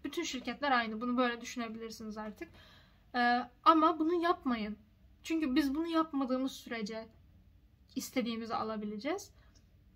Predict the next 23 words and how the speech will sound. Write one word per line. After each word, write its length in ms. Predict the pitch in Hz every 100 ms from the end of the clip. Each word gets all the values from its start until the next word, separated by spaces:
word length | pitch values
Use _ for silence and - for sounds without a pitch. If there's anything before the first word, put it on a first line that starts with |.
| - - _ _ _
Aynı 260 | 302 311 294
şekilde 460 | 269 269 240 277
büyük 180 | 269 285
şirketler 480 | - 277 277 277 294
için 360 | 277 - 262 226
de 180 | 277 277
bu 120 | 285
aralar 340 | 294 277 294
çok 260 | 285 285 -
görüyorum. 480 | 240 226 220 285 311 - _ _
İşte 340 | - - 269 254
insanlar 520 | 269 262 277 277 269
biraz 300 | 269 294 - - -
utana 300 | 285 311 294
sıkıla 340 | - - 247
söylüyorlar. 560 | 247 233 214 214 214 220
"Ben 180 | 254 262
işte 260 | - 269
bu 60 | 254
ara 140 | 254
çok 220 | 277 277 -
iş 200 | - 247
değiştirdim. 680 | 233 208 - 220 226 269